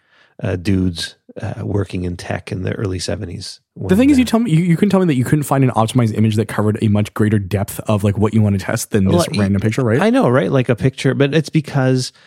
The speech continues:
Speaker 1: they had a Playboy handy. Uh,
Speaker 2: No, I know. And I know, understanding, like, this was a,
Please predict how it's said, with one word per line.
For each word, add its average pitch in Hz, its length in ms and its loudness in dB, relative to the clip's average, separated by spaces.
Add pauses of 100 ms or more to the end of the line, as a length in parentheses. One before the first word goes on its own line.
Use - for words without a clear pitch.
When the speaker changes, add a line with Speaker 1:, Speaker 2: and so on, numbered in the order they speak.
(220)
Speaker 1:
they 113 500 2
had 131 280 2
a 120 80 2
Playboy 123 640 2
handy. 117 560 -4 (480)
Uh, 104 160 0
Speaker 2:
No, 190 100 6
I 160 120 4
know. 127 160 4
And 120 200 4
I 123 60 4
know, 123 240 6
understanding, 110 560 2
like, 98 220 -2
this 104 260 0
was 101 380 0
a, 110 200 2